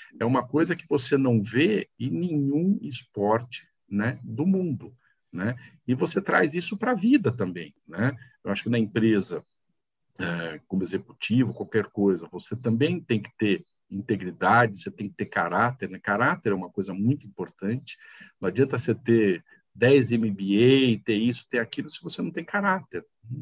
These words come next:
Você não vai somar nada pra empresa ou pro lugar onde você tá, né? E, então, assim, esses valores você leva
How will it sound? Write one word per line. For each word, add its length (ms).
Você 100
não 80
vai 140
somar 340
nada 320
pra 140
empresa 420
ou 60
pro 120
lugar 240
onde 220
você 260
tá, 280
né? 220
E, 340
então, 260
assim, 340
esses 320
valores 880
você 240
leva 480